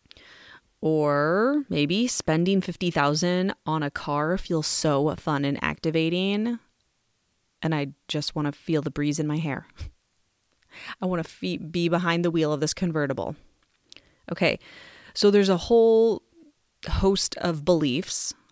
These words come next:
that people have about the red convertible at fifty K.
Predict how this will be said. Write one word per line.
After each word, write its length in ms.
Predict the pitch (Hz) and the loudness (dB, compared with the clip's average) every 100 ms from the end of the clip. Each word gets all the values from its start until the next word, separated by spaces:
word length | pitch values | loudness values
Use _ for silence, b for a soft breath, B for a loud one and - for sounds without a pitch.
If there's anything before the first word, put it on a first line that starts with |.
| - | -6
that 180 | 175 | -6
people 420 | - 185 180 190 196 | -4 -6 -4 -4 -4
have 720 | 156 175 143 92 160 208 - _ _ _ _ _ _ _ _ _ _ _ _ _ | -2 -2 -2 -2 -4 -6 -12 _ _ _ _ _ _ _ _ _ _ _ _ _
about 300 | 180 170 160 | -2 0 -2
the 100 | 165 | -2
red 240 | 151 143 143 | -2 -4 -2
convertible 560 | 175 156 143 143 143 | -4 -2 -2 -2 -2
at 100 | 107 | -4
fifty 300 | - 131 139 | -6 -8 -8
K. 140 | - | -6